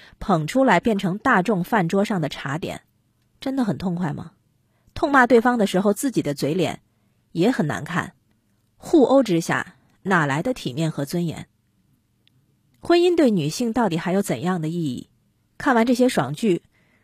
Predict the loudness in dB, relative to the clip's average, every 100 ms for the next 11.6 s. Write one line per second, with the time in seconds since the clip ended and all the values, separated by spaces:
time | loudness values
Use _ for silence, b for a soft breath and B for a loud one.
0 | _ -4 -2 0 2 6 8 6 4 0
1 | 0 -4 -2 0 2 0 -2 -4 -4 -6
2 | -10 -12 _ _ _ _ _ _ _ _
3 | _ 0 2 4 2 4 4 2 2 2
4 | 2 2 0 -2 -2 0 -2 0 -2 -2
5 | 0 0 0 -4 -4 -4 -2 0 0 0
6 | -2 -2 -4 -4 -2 -2 -2 -4 -6 -6
7 | -4 -2 -4 -4 -6 -6 -10 -14 _ _
8 | -2 0 0 0 0 2 0 0 0 0
9 | 0 -2 -2 0 0 0 -2 -2 -2 -2
10 | -2 -2 0 2 2 0 0 0 0 -2
11 | -2 -2 -2 -4 -6 -8